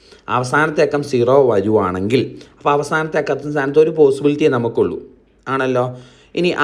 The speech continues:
ആദ്യത്തെ അക്കത്തിൻ്റെ സ്ഥാനത്ത് മൂന്ന് പോസിബിലിറ്റീസ് ഉണ്ട്. ഞാൻ അവസാനത്തെ അക്കം സീറോ എടുത്താൽ ബാക്കി ഇതോ ഇതോ ഇതോ ഈ മൂന്നെണ്ണത്തിൽ ഏത് വേണമെങ്കിലും ആദ്യത്തെ അക്കത്തിൻ്റെ സ്ഥാനത്ത് എടുക്കാം.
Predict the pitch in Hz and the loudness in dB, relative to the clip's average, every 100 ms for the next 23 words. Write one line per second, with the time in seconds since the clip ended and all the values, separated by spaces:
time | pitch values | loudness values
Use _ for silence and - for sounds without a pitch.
0 | 156 175 190 202 202 170 156 160 165 165 | 2 2 2 0 0 0 -2 -2 -2 -2
1 | 143 135 175 170 151 151 170 196 180 143 | -4 -4 -4 -6 -6 -4 0 2 4 2
2 | 135 127 123 113 104 85 85 107 123 113 | 0 -6 -6 -8 -10 -14 -12 -8 -6 -6
3 | 117 139 143 147 156 165 160 139 139 156 | -6 -6 -6 -4 -4 -4 -6 -2 2 4
4 | 135 107 117 135 - - - 120 139 143 | 2 0 -4 -6 -8 -20 -8 0 2 2
5 | - 175 180 143 147 160 175 214 139 143 | -2 -6 -4 -6 2 4 4 0 -4 0
6 | 151 160 - 147 120 104 147 208 175 151 | 2 2 -2 -2 -2 -2 -2 -2 -2 -4
7 | 151 147 147 143 139 160 415 156 131 131 | -4 -4 -4 0 2 4 4 4 -2 -4
8 | 175 143 139 139 147 127 113 139 143 117 | 0 0 -2 -2 -4 -4 -8 -8 -8 -8
9 | 113 113 143 - | -6 -6 -6 -8